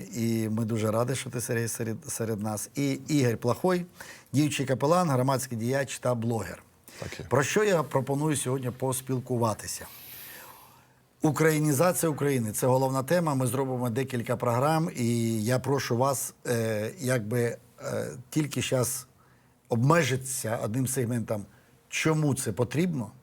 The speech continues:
Speaker 1: Чи потрібно це? І якщо да, то як це робити і коли це робити?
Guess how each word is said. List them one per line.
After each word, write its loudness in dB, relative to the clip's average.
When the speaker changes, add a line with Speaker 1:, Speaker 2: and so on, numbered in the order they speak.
Speaker 1:
Чи -2
потрібно 2
це? -2
І -4
якщо -2
да, 0
то -6
як 2
це 0
робити 0
і 2
коли 0
це 0
робити? -2